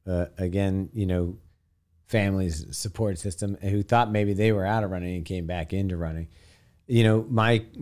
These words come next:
I guess everybody would wonder, like, if you're gonna reload and you're saying, "Okay, three years away from the Olympics,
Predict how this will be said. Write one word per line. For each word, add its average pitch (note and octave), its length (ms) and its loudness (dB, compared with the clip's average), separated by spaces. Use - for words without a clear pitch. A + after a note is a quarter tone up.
I G#2+ 140 0
guess G#2 260 2
everybody G2+ 640 0
would F#2+ 200 0
wonder, G#2+ 260 4
like, F#2+ 260 2
if A2+ 220 2
you're A#2 140 4
gonna A2 160 2
reload F2 440 2
and F2+ 120 -4
you're F2 100 -4
saying, F2 300 -2
"Okay, E2+ 320 -4
three G#2+ 200 4
years F#2+ 200 4
away F2 200 0
from F2 160 -6
the F2+ 40 -2
Olympics, F2 320 -2